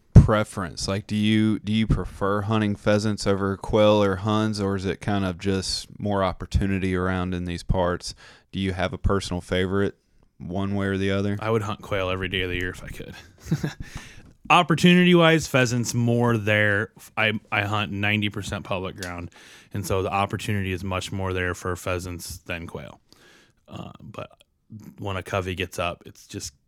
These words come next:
Speaker 2: gets, it just makes me go crazy. Like, I'm like, "Ah, everywhere. Which, which bird?" And I just love it.
Speaker 1: So when you do find a covey and you get that covey rise that you love,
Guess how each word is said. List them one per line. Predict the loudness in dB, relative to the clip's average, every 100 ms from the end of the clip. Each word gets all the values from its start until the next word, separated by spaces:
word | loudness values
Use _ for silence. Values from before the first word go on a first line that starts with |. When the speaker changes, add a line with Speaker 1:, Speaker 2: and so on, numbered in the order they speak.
| _ -12
Speaker 2:
gets, | -10 -12 -16 _ _ _ _ _ _
it | -10
just | -8 -8 -10 _ -20 _ _ _ _ _ _ _ -20 -4
makes | 0 2 2
me | 2
go | 2 2
crazy. | 2 0 0 -6
Like, | -8 -10
I'm | -14
like, | -12
"Ah, | -10 -8 -6 -4
everywhere. | 0 2 4 4
Which, | 4 2 4
which | 4 4 6
bird?" | 8 8 6
And | 4
I | 2 0
just | -2 -4
love | -2 -2
it. | -2 -10 -20 -8
Speaker 1:
So | 2 4 4
when | 0 -2 0
you | 0
do | 0 0
find | 2 0 0
a |
covey | -2 2 2 2 -2 -4 -2
and | -2 0 0 -2 -4 -8 -14 -20 -8
you | -2
get | -2 0
that | -2 -2
covey | -2 -2 0
rise | 0 0 -2
that | -6
you | -4 -2
love, | 0 0 -2